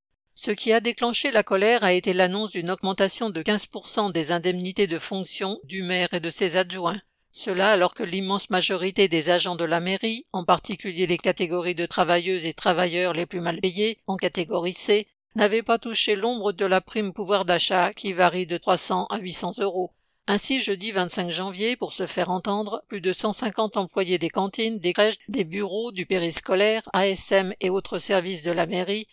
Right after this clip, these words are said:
se sont rassemblés à l'initiative de la C G T. Ils ont défilé à travers la ville jusqu'au marché, en circulant parmi les échoppes des commerçants dans une ambiance dynamique. Il y avait aussi des parents d'élèves solidaires.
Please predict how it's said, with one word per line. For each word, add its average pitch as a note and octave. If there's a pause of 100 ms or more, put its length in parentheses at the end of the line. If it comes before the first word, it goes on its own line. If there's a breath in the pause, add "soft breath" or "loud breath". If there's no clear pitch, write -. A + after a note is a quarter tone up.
(180)
se A3+
sont A3+
rassemblés A3
à G#3+
l'initiative F#3
de F3+
la F3+
C A3+
G E3+
T. G3+ (340)
Ils F#3+
ont F#3+
défilé F#3
à F3+
travers F3+
la F3+
ville F3
jusqu'au E3+
marché, F#3+ (100)
en G3
circulant A3
parmi F3+
les E3+
échoppes F#3+
des F3
commerçants F#3
dans G3
une F3+
ambiance F3
dynamique. F3 (260)
Il G3+
y A3
avait A#3
aussi F#3
des F3
parents F3+
d'élèves F3+
solidaires. G#3